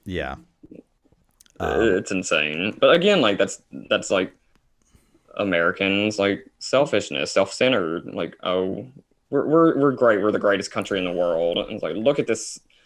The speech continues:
Speaker 2: amazing thing we've done." Everybody's like, "Thank you for finally, you know, catching up."
Speaker 1: <laughs> Right. <laughs>
Speaker 2: Welcome to the party.
Speaker 1: Yeah. We'll get there on, on climate change. <laughs> We'll just be like, "Yo, guys, have you seen this? This is bad." <laughs> Like,
Speaker 2: Yeah.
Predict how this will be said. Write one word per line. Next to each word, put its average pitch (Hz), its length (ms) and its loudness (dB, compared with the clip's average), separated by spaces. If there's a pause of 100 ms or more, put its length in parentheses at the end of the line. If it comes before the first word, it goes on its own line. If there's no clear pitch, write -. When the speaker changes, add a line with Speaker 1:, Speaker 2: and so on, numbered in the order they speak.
(180)
Speaker 2:
amazing 120 560 2
thing 127 180 2
we've 113 140 2
done." 101 340 0
Everybody's 101 320 -2
like, 98 180 -4 (100)
"Thank 110 200 -6
you 107 80 -8
for 101 100 -8
finally, 95 400 -4 (120)
you 107 100 -10
know, 90 160 -8
catching 92 380 -8
up." 95 420 -2
Speaker 1:
<laughs> - 680 -8
Right. 104 300 -6 (320)
<laughs> - 320 -14
Speaker 2:
Welcome 110 240 -6
to 120 80 -8
the 110 80 -8
party. 113 580 -8 (800)
Speaker 1:
Yeah. 90 300 -2 (280)
We'll 143 140 2
get 117 200 2
there 92 240 0
on, 87 240 -6
on 85 180 -10
climate 80 400 -8
change. 80 540 -12 (240)
<laughs> - 240 -12
We'll 131 160 -2
just 120 240 0
be 131 80 0
like, 110 120 0 (280)
"Yo, 135 180 0
guys, 123 300 -6
have 95 120 -10
you 180 60 -6
seen 123 380 -6
this? 170 240 -6
This 156 100 -8
is 170 120 -12
bad." 117 720 -8
<laughs> - 80 -14 (400)
Like, 131 200 -2
Speaker 2:
Yeah. 147 220 -4